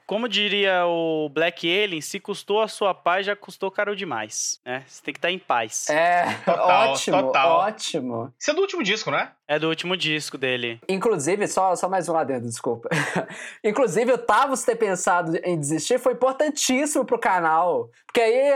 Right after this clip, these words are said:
Speaker 2: a gente tá produzindo menos, tá produzindo um pouco mais saudável, apesar de ainda ser uma coisa muito, muito trabalho, acho que eu tô trabalhando mais até.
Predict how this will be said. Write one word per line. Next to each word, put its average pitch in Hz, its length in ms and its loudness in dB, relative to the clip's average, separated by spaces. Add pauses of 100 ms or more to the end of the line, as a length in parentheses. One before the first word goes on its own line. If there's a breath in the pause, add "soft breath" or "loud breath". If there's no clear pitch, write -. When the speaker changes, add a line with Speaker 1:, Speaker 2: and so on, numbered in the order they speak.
Speaker 2:
a 220 120 4
gente 220 320 -2
tá 214 160 2
produzindo 160 480 -2
menos, 254 480 0
tá 196 140 0
produzindo 170 520 0
um 165 80 -2
pouco 185 320 -2
mais 165 180 0
saudável, 170 460 0
apesar 160 400 0
de 147 100 -2
ainda 151 220 0
ser 156 220 0
uma 151 160 0
coisa 147 300 -2
muito, 156 520 0
muito 180 240 -2
trabalho, 156 360 2
acho 165 100 -2
que 165 60 -6
eu - 40 -2
tô - 80 -14
trabalhando 151 400 0
mais 131 480 -4
até. 127 380 -4